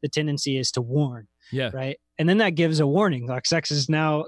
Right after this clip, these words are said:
Speaker 1: comes
Speaker 2: Yeah.
Speaker 1: with all these warnings, but not all these beauties. And so, uh, opening up, yeah, opening up about, like,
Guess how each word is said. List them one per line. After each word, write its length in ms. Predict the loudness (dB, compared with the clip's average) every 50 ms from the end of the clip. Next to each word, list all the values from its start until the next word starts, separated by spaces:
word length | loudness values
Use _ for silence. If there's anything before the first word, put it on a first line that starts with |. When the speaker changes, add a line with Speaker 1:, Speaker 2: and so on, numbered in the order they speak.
| -4
Speaker 1:
comes 180 | -2 0 0 2
Speaker 2:
Yeah. 80 | 2 2
Speaker 1:
with 100 | 2 2
all 140 | 4 4 4
these 200 | 2 2 2 2
warnings, 400 | 2 2 2 2 2 0 0 -2
but 100 | -4 -4
not 200 | -2 0 2 2
all 100 | 2 2
these 220 | 2 0 -2 -2 -6
beauties. 480 | -6 -6 -6 -4 -4 -6 -6 -6 -8
And 100 | -10 -8
so, 260 | -8 -8 -6 -8 -8 -10 _ -20 -20 -20 -20 -20 _ _ -8
uh, 240 | -6 -4 -4 -4 -4 -2
opening 360 | -4 -4 -4 -4 -6 -4 -4 -2
up, 140 | -4 -4 _ _
yeah, 240 | -4 -2 -2 -2 -2 -2
opening 400 | -2 -2 -2 -2 -4 -4 -4 -4
up 140 | -6 -6
about, 440 | -8 -10 -6 -4 -2 -2 -4 -4 -6
like, 220 | -6 -6 -6 -8